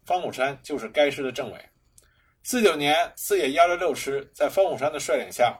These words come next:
返回朝鲜，改编为第六师团，方虎山任师团长。相比于其他的将领，他是平级使用。但也正因为如此，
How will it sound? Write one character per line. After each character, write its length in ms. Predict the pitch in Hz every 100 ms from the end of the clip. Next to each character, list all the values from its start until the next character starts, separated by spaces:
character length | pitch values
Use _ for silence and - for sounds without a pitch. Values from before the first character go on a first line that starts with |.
| -
返 180 | - -
回 80 | 139
朝 220 | 135 127
鲜， 180 | 120 - _ _ _ _ _ _
改 180 | 151 143
编 160 | 190
为 120 | 190
第 120 | 185 202
六 160 | 190
师 160 | 127 127
团， 160 | 113 - _ _
方 180 | - 156
虎 120 | 139
山 260 | 104 139 139
任 160 | 135 127
师 140 | -
团 180 | 143 139
长。 160 | 135 - _ _ _ _ _ _
相 260 | - 220
比 140 | 196 127
于 260 | 139 165 -
其 180 | - 185
他 140 | 190
的 100 | 180
将 200 | 151 127
领， 100 | 92 _ _ _
他 160 | - 165
是 100 | 147
平 260 | 117 - 156
级 100 | 151
使 160 | 143 -
用。 120 | - _ _ _ _ _ _ _
但 160 | - 226
也 80 | 202
正 220 | 262 240
因 80 | 202
为 100 | 196
如 160 | 151 175
此， 280 | - -